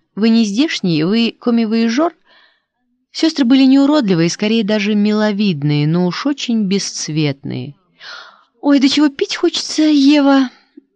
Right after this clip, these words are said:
Не закажете ли мне, мсье, лимонаду?» Лурса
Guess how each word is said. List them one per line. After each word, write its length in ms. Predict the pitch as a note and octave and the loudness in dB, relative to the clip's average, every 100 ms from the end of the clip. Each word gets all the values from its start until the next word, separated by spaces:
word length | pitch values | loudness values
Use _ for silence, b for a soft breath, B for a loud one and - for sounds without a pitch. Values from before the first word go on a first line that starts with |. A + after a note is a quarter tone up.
| _ | _
Не 160 | A#3 | 0
закажете 440 | B3 D4 G4+ - C#4 | 2 0 -2 -2 2
ли 60 | |
мне, 220 | C4+ C4 C4 | 4 6 4
мсье, 560 | C4 - C4 C4+ C4+ | 2 2 2 4 2
лимонаду?» 840 | - A#3 A#3 A#3 F#3 C3+ A#2+ B2 - _ _ _ _ _ | 2 2 2 2 2 0 -4 -8 -12 _ _ _ _ _
Лурса 580 | E3+ F#3+ - C#4+ C#4+ C4+ | -6 -6 -4 -2 -2 -2